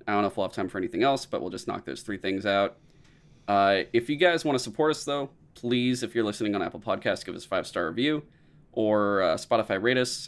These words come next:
and of course, like, beside subscribing on YouTube. But of course, you know, subscribe on whatever platform you're listening to, and, uh, share out if you can. That would really help, helpful to us. Otherwise, uh, we more or less got the rest of the month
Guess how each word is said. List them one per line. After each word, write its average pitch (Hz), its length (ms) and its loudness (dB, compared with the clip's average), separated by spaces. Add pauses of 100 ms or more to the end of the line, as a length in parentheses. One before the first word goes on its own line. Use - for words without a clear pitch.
and 98 180 0
of 95 120 -6
course, 104 260 -6
like, 98 220 -6
beside 85 340 -6
subscribing 104 500 0
on 98 100 0
YouTube. 104 360 0
But - 140 -8
of - 80 -16
course, 107 260 -4
you 123 60 0
know, 92 120 -2 (200)
subscribe 139 580 4 (180)
on 120 160 4
whatever 117 220 2
platform 113 320 0
you're 107 60 2
listening 110 320 0
to, 107 300 2
and, 95 300 0
uh, 76 220 -2
share 117 300 2
out 98 180 0
if - 100 -16
you 87 80 -10
can. 110 300 0
That 104 120 -8
would 98 80 -10
really 90 240 -4
help, - 420 -12
helpful 92 340 -6
to 104 200 -4
us. - 320 -2 (800)
Otherwise, 107 680 6
uh, 92 480 4 (1120)
we 131 260 -4
more 147 240 6
or 277 60 4
less 160 320 6
got 123 320 2
the 113 80 0
rest 113 320 0
of 110 80 -6
the 107 80 -2
month 101 460 0